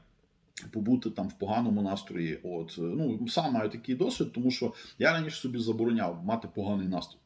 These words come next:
Настрій має бути класний, хороший, веселий. От, а були випадки такі: я такий просипаюсь, кажу, "Да, в мене настрою нема, все, мені взагалі хочеться кому-небудь морду набити", розумієте? Ну, от, ну, нема в мене сьогодні настрою. І коли я,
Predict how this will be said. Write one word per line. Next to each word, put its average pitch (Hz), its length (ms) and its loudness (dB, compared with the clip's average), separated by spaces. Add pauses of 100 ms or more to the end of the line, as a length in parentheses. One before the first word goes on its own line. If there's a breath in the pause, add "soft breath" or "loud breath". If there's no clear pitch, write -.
(120)
Настрій 123 300 2
має 123 160 0
бути 139 200 -2
класний, 139 680 2
хороший, 165 680 2
веселий. 156 600 0 (400 loud breath)
От, 117 280 2
а - 20 -4
були 196 200 4
випадки 233 360 2
такі: 131 260 0
я 127 60 6
такий 160 180 -2
просипаюсь, 139 420 -4
кажу, 98 200 -10
"Да, 175 200 8
в 156 60 0
мене 143 140 0
настрою 151 420 0
нема, 117 240 4
все, 113 160 -4
мені 123 120 2
взагалі 131 240 0
хочеться - 260 -2
кому-небудь 117 360 2
морду 98 300 4
набити", 82 440 -4
розумієте? 107 360 0 (540 loud breath)
Ну, 95 180 -2
от, - 140 -8
ну, 139 80 4
нема 175 280 8
в 113 60 6
мене 104 160 4
сьогодні 101 320 0
настрою. - 380 -4 (340)
І 117 60 -14
коли 175 240 4
я, 180 240 -2